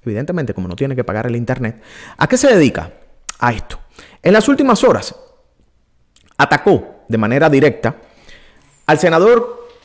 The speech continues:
norteamericano de origen cubano, Marco Rubio, diciendo esto: "En Florida, la cosa más sencilla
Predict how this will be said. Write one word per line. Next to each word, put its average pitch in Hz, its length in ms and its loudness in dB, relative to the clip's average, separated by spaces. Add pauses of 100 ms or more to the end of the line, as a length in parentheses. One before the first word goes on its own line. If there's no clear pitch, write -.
(140)
norteamericano 151 960 -2
de - 100 -8
origen 127 260 -4
cubano, 170 560 0
Marco 165 320 2
Rubio, 127 420 2 (420)
diciendo 220 500 4
esto: - 480 -8 (380)
"En 190 140 4
Florida, 190 760 2
la 110 280 0
cosa 202 440 0 (300)
más 127 420 0
sencilla 196 680 -2